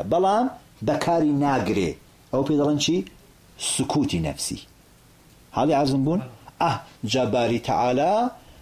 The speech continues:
سیفەتێکی هەیە منافی ئەو دوو شتانەیە، سیفەتی باری تەعالا. یعنی چی؟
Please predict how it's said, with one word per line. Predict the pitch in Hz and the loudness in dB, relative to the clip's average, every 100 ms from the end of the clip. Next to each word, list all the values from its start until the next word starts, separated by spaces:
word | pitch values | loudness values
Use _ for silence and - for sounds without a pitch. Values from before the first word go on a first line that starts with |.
| - - - - | -20 -20 -10 -6
سیفەتێکی | - 143 220 220 202 208 | -2 0 2 2 2 2
هەیە | 220 208 175 | 4 2 2
منافی | 175 175 165 156 247 - | 2 2 2 2 0 2
ئەو | 147 135 | 2 2
دوو | 123 113 | 0 0
شتانەیە، | - 113 107 101 87 | 0 0 2 0 -2
سیفەتی | 95 95 92 82 | -4 -4 -2 -2
باری | 78 76 | -2 -4
تەعالا. | - 69 - - - | -4 -4 -4 -6 -2
یعنی | 156 143 | 0 0
چی؟ | - 151 | -2 -6